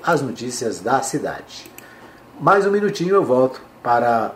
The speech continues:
as notícias locais. Muito bem, nós estamos de volta para o terceiro e último bloco do programa Hora da Notícia. Hoje, sexta-feira,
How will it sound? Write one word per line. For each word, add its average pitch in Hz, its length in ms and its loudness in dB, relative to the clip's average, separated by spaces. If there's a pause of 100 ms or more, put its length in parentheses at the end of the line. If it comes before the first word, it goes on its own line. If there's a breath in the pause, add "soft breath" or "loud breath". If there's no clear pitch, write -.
as 104 160 -8
notícias 117 380 -6
locais. - 480 -6
Muito 139 220 0
bem, 147 360 6
nós 151 200 6
estamos 143 260 2
de 123 60 4
volta 135 300 6
para 135 180 4
o - 20 -6
terceiro 131 380 4
e - 20 4
último 127 260 0
bloco 117 340 4
do 123 60 0
programa 117 440 0
Hora 117 160 4
da 117 180 0
Notícia. 165 520 2
Hoje, 147 280 4
sexta-feira, 131 880 0